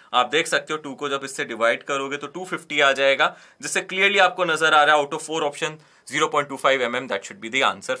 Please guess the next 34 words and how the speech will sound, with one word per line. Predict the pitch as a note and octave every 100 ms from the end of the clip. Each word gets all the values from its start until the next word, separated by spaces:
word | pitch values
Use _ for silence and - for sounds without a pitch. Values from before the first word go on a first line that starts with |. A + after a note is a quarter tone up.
| A2
for | G#2+
the | D3
beta। | B2 G#2 - _ _ _ -
ठीक | -
है? | C4+ - _ _ _ _ _ _ _ _ _ _ -
Now, | G3+ G#3
इस | A#3
तरीके | B3+ B3 B3+
के | B3+
क्वेश्चन | G#3 B3
बहुत | A3 A3 A3
कॉमन | E3 E3 F3+
है |
जेई | C#3 C3 C#3+
मेंस | A#2 G2 G2
में, | B2+
ऐसे | C3+ F3+ F3
कैटेगरी | C#3+ D3+ D3
के | D3 D3
क्वेश्चन | C#3 E3
जेई | C3+ C3+
मेंस | C3+ C3+ -
में | B2+
आ | B2
जाते | A#2 C3+
हैं, | C#3+
जब | B2
बीटा | C3 D#3
से | D3 D#3+ C3
simply | A#2+ C#3+
क्वेश्चंस | A#2+ - B2+
पूछा | - G#2+ B2
जाता | A2+ G2 A2+
है। | -